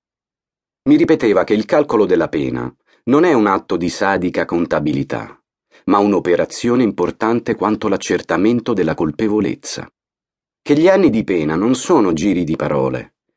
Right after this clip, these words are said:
ma macigni che cadono sulle teste di persone. Che gli imputati non sono imputati e basta, ma uomini e donne accusati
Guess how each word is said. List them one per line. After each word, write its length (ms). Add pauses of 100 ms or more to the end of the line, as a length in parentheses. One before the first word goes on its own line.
ma 180
macigni 800
che 220
cadono 420
sulle 280
teste 340
di 120
persone. 680 (760)
Che 140
gli 140
imputati 760 (240)
non 200
sono 320
imputati 500
e 80
basta, 580 (460)
ma 120
uomini 580
e 80
donne 420
accusati 800